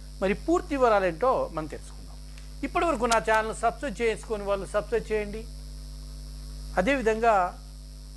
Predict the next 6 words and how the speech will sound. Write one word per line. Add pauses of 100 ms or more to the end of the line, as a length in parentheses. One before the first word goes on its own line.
(220)
ఈ
వీడియోని (100)
చూస్తూనే
లైక్
చేయండి. (1300)
తర్వాత